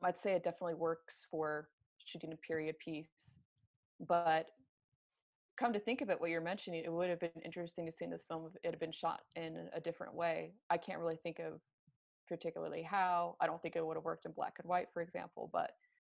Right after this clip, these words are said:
yeah, the visuals definitely do add something, especially the out of focus shots or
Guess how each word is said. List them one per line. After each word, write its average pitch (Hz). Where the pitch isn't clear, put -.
yeah, 185
the 170
visuals 180
definitely 165
do 156
add 156
something, 170
especially 180
the 165
out 160
of 160
focus 160
shots 156
or 151